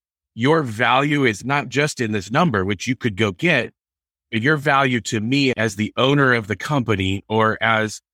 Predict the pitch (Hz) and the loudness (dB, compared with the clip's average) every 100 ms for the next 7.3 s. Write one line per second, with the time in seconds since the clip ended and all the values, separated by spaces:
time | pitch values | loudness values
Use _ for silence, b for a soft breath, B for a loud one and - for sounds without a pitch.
0 | _ _ _ 117 110 104 92 104 - 147 | _ _ _ -2 0 0 -4 -6 -2 -2
1 | 139 127 123 123 123 110 101 123 110 113 | -2 2 4 4 2 2 0 0 0 -2
2 | 98 110 104 95 101 139 123 104 110 - | 0 0 0 0 2 2 0 -2 -4 -2
3 | 139 98 - _ _ _ _ _ _ _ | -2 -2 -6 _ _ _ _ _ _ _
4 | - 120 151 156 135 143 156 120 113 117 | -10 0 0 0 0 2 2 2 2 2
5 | 110 101 117 - 160 156 170 - 135 117 | 2 0 -4 -2 0 0 0 -4 -4 0
6 | 113 98 127 104 104 113 - 104 101 107 | 0 0 -2 0 0 0 -4 -4 0 2
7 | 123 127 | 2 2